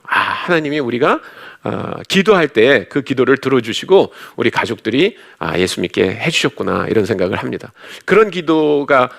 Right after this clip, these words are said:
아, 아마 있는 분들이 있으실 거예요. 여러분 주변에 있는 가족들이나 동료들이나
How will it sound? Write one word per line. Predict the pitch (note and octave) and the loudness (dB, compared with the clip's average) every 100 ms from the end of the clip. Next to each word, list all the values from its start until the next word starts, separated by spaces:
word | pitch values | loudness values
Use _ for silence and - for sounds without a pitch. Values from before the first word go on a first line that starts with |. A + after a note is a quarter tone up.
| - - | -20 -8
아, | - G#2 G2+ - | -2 0 0 -4
아마 | G#2 G2+ F#2+ - | -4 -4 -4 -6
있는 | G#2 E3+ G3 F#3 | -2 2 2 0
분들이 | D3 C3 A#2 | -4 -2 -2
있으실 | - B2 - | -2 -6 -6
거예요. | - E2+ G2+ _ | -6 -8 -10 _
여러분 | A2+ G#2+ G#2 | -2 -2 -4
주변에 | - G#2+ G2+ F#2+ | -6 -2 0 0
있는 | F#2 F2+ | -2 -2
가족들이나 | - A2+ A#2+ - G#2 G2 B2+ A#3 - - - | 0 0 -2 -4 -6 -2 -2 -2 -8 -10 -2
동료들이나 | A2 A2 G2+ F#2 F#2+ A2 F#3+ | 2 2 0 -2 -2 0 -2